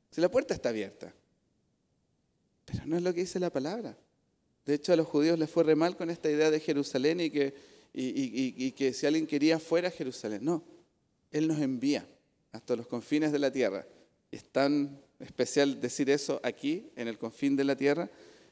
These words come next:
Estamos enviados. Y por eso es tan importante que cuando, por ejemplo, hablamos de los aprendices ministeriales, que es lo que hace Fundación Generación, que es separar a hombres y mujeres por dos años para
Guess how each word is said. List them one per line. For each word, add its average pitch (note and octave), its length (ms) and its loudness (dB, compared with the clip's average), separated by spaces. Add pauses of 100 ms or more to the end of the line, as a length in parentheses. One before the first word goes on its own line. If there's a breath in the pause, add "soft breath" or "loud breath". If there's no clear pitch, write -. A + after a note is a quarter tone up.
Estamos F3+ 340 0
enviados. D#3+ 560 2 (260 loud breath)
Y D#3 100 -12
por E3 160 -2
eso G#3 200 -4
es G#3+ 80 -10
tan G#3 160 -2
importante G3 600 2
que F3 100 4
cuando, D3 240 2
por C#3 100 2
ejemplo, G3 400 -2
hablamos D#3+ 360 0
de F3+ 80 0
los D#3+ 100 2
aprendices D3+ 580 -2
ministeriales, D3+ 800 -2
que D3+ 100 -4
es C#3 60 -4
lo C#3 100 -2
que D3 60 -6
hace D3 220 -4
Fundación C#3 400 -4
Generación, C#3+ 640 0 (300 loud breath)
que D#3 80 2
es C#3+ 60 -2
separar D3 520 4
a C#3 120 2
hombres D3 360 0
y D3 40 0
mujeres D3+ 440 0
por C3 180 -4
dos C#3+ 180 0
años D#3 320 0
para C#3 320 2